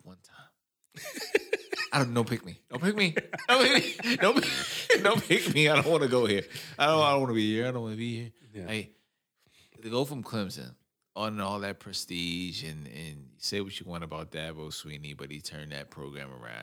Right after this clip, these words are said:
Speaker 1: and I got a lot of things to say about Dabo Swinney.
Speaker 2: The same, very similar situation.
Speaker 1: Yeah, very similar situation.
Speaker 2: <laughs> But he, he is college, and
Speaker 1: He tur-, yeah, he turned it around,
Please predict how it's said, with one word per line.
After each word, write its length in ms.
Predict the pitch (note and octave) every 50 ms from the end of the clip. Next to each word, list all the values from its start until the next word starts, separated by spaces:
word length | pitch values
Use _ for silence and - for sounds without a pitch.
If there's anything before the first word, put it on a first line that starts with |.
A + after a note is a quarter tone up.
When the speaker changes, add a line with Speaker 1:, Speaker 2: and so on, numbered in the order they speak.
| A1+ A1 G1+
Speaker 1:
and 80 | G#1 A1+
I 80 | C2+
got 180 | C#2 B1+ C2+ C2
a 40 | B1+
lot 160 | A#1+ A1+ A#1+
of 80 | B1+ -
things 180 | B1+ B1 A#1+ -
to 60 | -
say 160 | - D2 C#2
about 280 | C#2 C2 C2 C2 - -
Dabo 420 | B1 A1+ A#1 A#1 A1 A1+ A1 A1+ -
Swinney. 460 | - - - - - - - D3+ C3
Speaker 2:
The 60 | A#2 A2
same, 560 | - D3 A#2+ B2+ C3+ C3 C3 C#3+ C#3 D3+ C3 A2
very 320 | G#2+ A#2 C#3+ D3+ D#3 D#3+ D#3+
similar 300 | - F#3+ F3 E3+ E3+ E3+
situation. 640 | F3 G3+ F#3+ - G3+ F#3 G#3+ - - - - G3+ D3
Speaker 1:
Yeah, 260 | B2 A2 G#2 - G#2+
very 320 | B2+ C#3 D3+ D#3 D#3 D#3
similar 400 | D3 - E3 D3 C#3+ C#3+ C#3+ D3
situation. 640 | C#3+ - C#3+ C#3 C#3 C#3 C#3 B2 A2 G2 - - - - - - -
Speaker 2:
<laughs> 200 | - - - -
But 340 | - B2 D#3+ D3+ C#3 - -
he, 260 | - D3 D3 C#3 C#3
he 260 | C#3 - B2+ D3+ D#3+ D3+
is 200 | C#3+ C3 B2+ -
college, 460 | - F3+ E3+ G3+ F3 G#3+ G3+ - - -
and 140 | C3 A#2+ A#2
Speaker 1:
He 100 | B2+ A#2+
tur-, 240 | A2 - - B2+ B2+
yeah, 180 | - B2+ B2+ A2+
he 120 | G2 G2+ F#2+
turned 360 | - - A2 A2 G#2 G2+ G2+
it 160 | G2+ G2 F#2+
around, 400 | F#2+ F#2+ G2+ G#2 A2 A2+ A2+ A2+